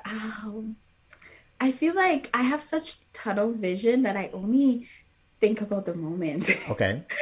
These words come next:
Speaker 1: So I'm, I'm just writing out of fun, out of pure joy.
Speaker 2: Mm.
Speaker 1: Um, and I just want, I think the overall is just for people to enjoy the journey with me
Speaker 2: Yeah.
Speaker 1: and,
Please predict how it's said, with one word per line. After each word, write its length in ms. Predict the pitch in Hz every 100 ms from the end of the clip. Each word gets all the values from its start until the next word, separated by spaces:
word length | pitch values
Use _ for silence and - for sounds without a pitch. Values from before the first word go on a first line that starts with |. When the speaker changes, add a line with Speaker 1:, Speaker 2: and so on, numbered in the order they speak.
| - - -
Speaker 1:
So 400 | - 226 214 202
I'm, 340 | 202 226 226 -
I'm 280 | 214 247 269
just 360 | 262 311 - - -
writing 840 | 190 185 175 196 233 220 185 170
out 160 | 175 180
of 160 | 175 170
fun, 560 | - - 170 214 196
out 140 | 160 165
of 180 | 165
pure 220 | - 190 185
joy. 580 | 185 165 160 180 294 359 190 - - _ -
Speaker 2:
Mm. 100 | 175
Speaker 1:
Um, 540 | 170 170 170 165 165 - _ _ _
and 320 | 196 190 190 -
I 120 | 196
just 280 | 190 233 -
want, 580 | 196 190 196 190 196 -
I 60 | 190
think 240 | 208 190
the 100 | 190
overall 580 | - 180 196 185 175 196
is 180 | 185 185
just 180 | 220 -
for 100 | 196
people 420 | - 185 196 196
to 420 | 196 196 180 180 - - _
enjoy 460 | 202 190 185 175 175
the 100 | 175
journey 440 | - 156 196 190
with 220 | 170 156 -
me 400 | 156 151 156 175
Speaker 2:
Yeah. 120 | 196
Speaker 1:
and, 300 | 160 156 156